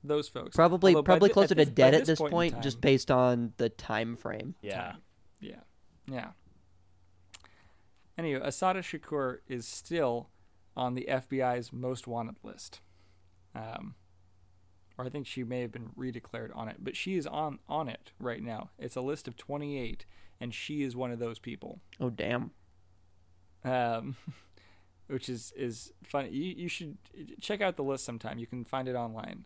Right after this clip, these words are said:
Speaker 1: Um, in fact, it, it's still, still relevant. In June two thousand seventeen, uh,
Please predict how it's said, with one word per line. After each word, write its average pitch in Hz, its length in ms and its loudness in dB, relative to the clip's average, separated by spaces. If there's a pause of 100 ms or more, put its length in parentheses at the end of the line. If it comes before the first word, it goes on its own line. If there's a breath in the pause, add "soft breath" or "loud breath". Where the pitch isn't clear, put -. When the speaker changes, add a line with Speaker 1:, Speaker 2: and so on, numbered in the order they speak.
(120)
Speaker 1:
Um, - 320 -12 (1500)
in 143 120 -2
fact, 160 380 0
it, - 280 -6 (140)
it's - 300 -16
still, 180 360 0
still 185 240 -2
relevant. 131 480 -2
In 131 180 -6
June 156 360 -6
two 156 200 -4
thousand 123 280 -2
seventeen, 117 680 -6 (600)
uh, 107 260 -4